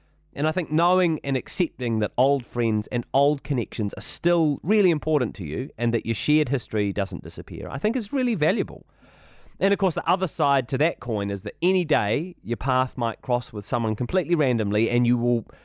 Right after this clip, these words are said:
you know, forge a new meaningful friendship. And I, I just reckon that is one of life's great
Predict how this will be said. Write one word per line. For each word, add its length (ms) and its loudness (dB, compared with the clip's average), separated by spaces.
you 60 4
know, 140 2
forge 420 4
a 80 2
new 520 2
meaningful 540 0
friendship. 400 -6
And 100 -6
I, 80 -8
I 80 0
just 140 -6
reckon 240 0
that 340 0
is 180 -2
one 200 2
of 100 -4
life's 480 -2
great 280 0